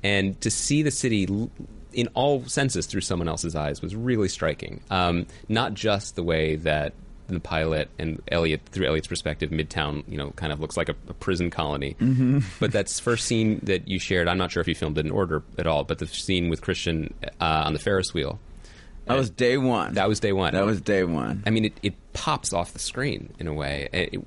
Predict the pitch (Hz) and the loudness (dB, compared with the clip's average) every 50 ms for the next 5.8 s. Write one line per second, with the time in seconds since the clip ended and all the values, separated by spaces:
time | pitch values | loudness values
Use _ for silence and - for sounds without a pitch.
0 | - - - - - - 110 - - 120 123 135 156 156 - - - - - 95 | -12 -16 -18 -8 -2 0 0 2 2 2 2 4 4 2 2 0 -4 -12 -10 -4
1 | - 117 139 151 147 131 117 110 107 110 113 117 117 117 113 101 98 95 95 101 | 0 2 4 4 4 4 4 4 4 4 4 4 4 4 4 4 4 2 4 2
2 | 110 107 110 110 110 113 117 120 123 - - - 104 101 104 127 123 127 151 147 | 2 2 4 4 4 2 2 0 -4 -8 -4 -2 0 2 2 2 4 4 4 4
3 | 135 131 131 - 110 95 85 71 67 64 76 78 80 78 78 98 82 82 78 78 | 4 4 2 0 -2 -4 -4 -4 -4 -2 -2 0 0 2 2 2 2 2 2 2
4 | - 82 85 82 80 82 87 87 87 87 87 85 78 85 82 80 82 - 85 80 | 2 0 0 2 2 2 4 4 4 4 2 2 2 2 2 0 0 0 -2 -4
5 | 73 - - 64 67 62 - - - - - 55 58 57 80 | -2 -4 -4 -4 -2 -4 -4 -6 -8 -6 -6 -4 -4 -6 -6